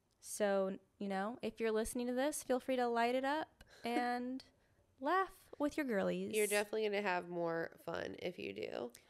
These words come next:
Speaker 1: I think this will make a lot more sense if you partake. Not that we are peer pressuring,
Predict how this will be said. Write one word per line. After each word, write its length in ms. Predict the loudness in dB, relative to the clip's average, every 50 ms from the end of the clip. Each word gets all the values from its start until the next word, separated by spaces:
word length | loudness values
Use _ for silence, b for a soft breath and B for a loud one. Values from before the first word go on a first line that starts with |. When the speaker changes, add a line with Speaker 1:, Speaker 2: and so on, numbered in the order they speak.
| B B
Speaker 1:
I 140 | 2 2 2
think 220 | 2 0 0 0 0
this 160 | 0 -2 0
will 60 | 0 0
make 140 | 0 0 2
a 20 |
lot 200 | 2 2 2 2 2
more 120 | -2 -6
sense 680 | -6 -6 -6 -6 -6 -6 -6 -6 -4 -4 -4 -6 -8 -12 _ _
if 140 | -10 -8 -6
you 80 | -6 -4
partake. 480 | -4 -4 -2 0 2 2 2 0 -2 -6
Not 280 | -4 0 2 2 2 2
that 140 | 0 0
we 120 | 2 4 4
are 360 | 6 6 6 6 6 4 2 -2
peer 220 | -4 -2 -2 -2
pressuring, 720 | -2 -2 -2 -2 -2 -2 -2 -2 0 0 -2 -2 -2 -4